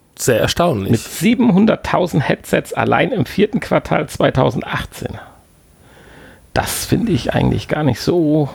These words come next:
Speaker 1: Wenig.
Speaker 2: wenig.
Speaker 1: Nee.
Speaker 2: Wenn das alles so stimmt. Und
Speaker 1: Na ja,
Speaker 2: somit
Speaker 1: wenn man bedenkt, dass im Januar zweitausendsiebzehn, äh,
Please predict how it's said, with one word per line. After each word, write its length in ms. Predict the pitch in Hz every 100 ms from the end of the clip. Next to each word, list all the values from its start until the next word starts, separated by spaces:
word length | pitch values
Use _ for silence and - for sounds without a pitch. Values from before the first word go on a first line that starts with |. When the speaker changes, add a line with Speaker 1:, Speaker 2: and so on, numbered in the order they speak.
| -
Speaker 1:
Wenig. 460 | 131 113 104 - -
Speaker 2:
wenig. 480 | - - - - - - - - 185
Speaker 1:
Nee. 340 | 117 101 170 - - _ _ _ - - - - - -
Speaker 2:
Wenn 120 | 117
das 200 | 107 -
alles 240 | 101 104 -
so 80 |
stimmt. 380 | - - - - - - - - - - - - _ _ _ _ _ - - - - -
Und 100 | 123
Speaker 1:
Na 80 | 101
ja, 100 | 135
Speaker 2:
somit 140 | 151
Speaker 1:
wenn 100 | 123
man 140 | 120
bedenkt, 340 | 107 - 110 120
dass 200 | 107 -
im 280 | 110 110 104
Januar 400 | 101 110 127 135
zweitausendsiebzehn, 1160 | - 120 110 110 104 104 - 143 151 170 175
äh, 460 | 160 143 143 139